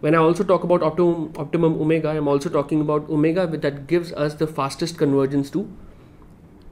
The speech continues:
to the actual solution. So optimum value, when I talk about, I am actually talking about a situation which gives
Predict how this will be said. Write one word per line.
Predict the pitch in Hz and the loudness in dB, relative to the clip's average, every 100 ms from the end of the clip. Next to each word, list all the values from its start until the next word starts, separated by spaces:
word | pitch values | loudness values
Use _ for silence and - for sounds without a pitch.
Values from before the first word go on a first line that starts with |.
| - - - - - - - - - - - - | -20 -20 -20 -20 -20 -20 -20 -20 -20 -20 -20 0
to | 156 151 147 139 - 151 | 4 6 4 0 -6 0
the | 147 143 180 - - - - - - - | 4 4 2 -4 -20 -20 -20 -20 -20 -8
actual | 156 139 156 | -6 -2 -2
solution. | - 147 139 127 123 - - - - | -2 -2 -2 -4 -12 -14 -20 -20 -20
So | - - | -16 -10
optimum | 151 147 165 160 | -6 -2 2 4
value, | 147 147 143 | 2 2 0
when | 139 | 0
I | 135 | 0
talk | 135 147 156 | -2 -4 -2
about, | 151 135 196 - - - - - - | -2 -2 -2 -12 -20 -20 -20 -20 -12
I | 147 | -6
am | 139 | -4
actually | 135 135 151 | -4 -4 -4
talking | 139 127 143 | -2 -2 0
about | 139 127 131 139 - - - | 0 0 -2 -4 -16 -18 -12
a | |
situation | 135 143 147 143 151 | -10 -6 -2 0 2
which | 143 143 - | 2 0 0
gives | 143 139 - | 0 0 -10